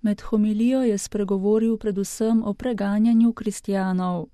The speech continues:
Danes je namreč več mučencev kot pa v prvih časih Cerkve. Krščansko življenje zatorej gotovo ni komercialna prednost,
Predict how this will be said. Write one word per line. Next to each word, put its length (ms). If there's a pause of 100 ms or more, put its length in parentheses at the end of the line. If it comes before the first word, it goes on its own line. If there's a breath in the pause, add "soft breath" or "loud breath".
(140)
Danes 600
je 60
namreč 460
več 420
mučencev 760
kot 200
pa 140
v 100
prvih 460
časih 540
Cerkve. 760 (320)
Krščansko 760
življenje 720
zatorej 520
gotovo 520
ni 300
komercialna 960
prednost, 800